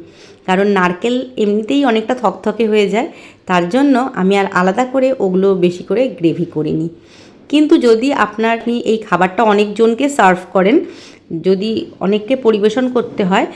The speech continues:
তাহলে সেক্ষেত্রে তো একটু গ্রেভির প্রয়োজন। সেক্ষেত্রে আপনি পেঁয়াজটা দিতে পারেন, পেঁয়াজ বাটা আর সামান্য একটু রসুন বাটা দিতে পারেন, আদা বাটা দিতে পারেন।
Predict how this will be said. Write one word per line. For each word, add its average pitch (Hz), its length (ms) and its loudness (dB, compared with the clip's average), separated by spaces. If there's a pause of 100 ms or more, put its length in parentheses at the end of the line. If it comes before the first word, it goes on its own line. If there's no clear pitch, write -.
(420)
তাহলে 196 340 0
সেক্ষেত্রে 220 500 -2
তো 302 120 -2
একটু 294 160 0
গ্রেভির 247 520 4
প্রয়োজন। 330 560 4 (400)
সেক্ষেত্রে 339 580 0
আপনি 311 300 2 (120)
পেঁয়াজটা 175 420 2
দিতে 202 280 0
পারেন, 160 320 -4 (100)
পেঁয়াজ 175 320 2
বাটা 175 380 0 (420)
আর 165 100 -4
সামান্য 170 460 -2
একটু 320 200 0
রসুন 175 360 2
বাটা 160 220 0
দিতে 156 260 -4
পারেন, 143 320 -8 (480)
আদা 170 240 -2
বাটা 170 240 -2
দিতে 196 240 -4
পারেন। 151 240 -6